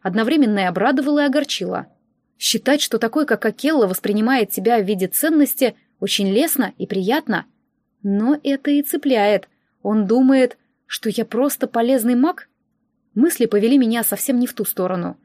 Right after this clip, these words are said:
Я ведь даже не рассматривала Акеллу Шторма с этой стороны. Кажется. Или все же... Нет, не стоит придумывать себе то, чего нет и быть не может. С чего я вообще об этом задумалась? Тряхнув головой, я продолжила спускаться по широким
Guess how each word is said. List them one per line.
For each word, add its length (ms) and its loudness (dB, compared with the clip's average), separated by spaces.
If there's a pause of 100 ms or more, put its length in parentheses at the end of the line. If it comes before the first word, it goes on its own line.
(220)
Я 180 -4
ведь 140 0
даже 300 0
не 140 -2
рассматривала 640 0
Акеллу 320 0
Шторма 380 -2
с 80 -4
этой 160 -2
стороны. 480 -2 (400)
Кажется. 540 -4 (440)
Или 300 -2
все 280 -4
же... 240 0 (400)
Нет, 340 -4 (280)
не 120 0
стоит 380 0
придумывать 520 0
себе 200 0
то, 260 0
чего 340 -2
нет 360 2
и 100 -6
быть 220 -4
не 100 4
может. 400 -2 (320)
С 80 -12
чего 280 0
я 140 2
вообще 340 0
об 120 4
этом 200 2
задумалась? 680 0 (500)
Тряхнув 360 -2
головой, 480 0 (200)
я 200 -2
продолжила 500 2
спускаться 480 -4
по 120 -6
широким 520 -2